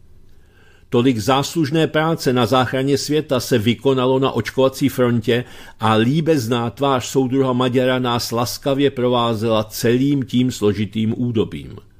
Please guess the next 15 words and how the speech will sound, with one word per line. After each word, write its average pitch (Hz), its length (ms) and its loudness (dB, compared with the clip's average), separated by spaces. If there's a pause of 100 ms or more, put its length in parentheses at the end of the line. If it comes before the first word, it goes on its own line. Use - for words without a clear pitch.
(800)
Tolik 139 360 4
lidí 151 360 2
naočkovaných 147 800 0
nejlepší 147 580 0
západní 135 520 0
vakcínou, 117 800 0
výtvorem 127 540 2
moderní 123 580 2
vědy, 113 380 0
a 104 160 -2
přesto - 480 -4
jich 131 200 -2
teď 127 240 -4
umírá 127 500 2
nejvíc. 143 680 -2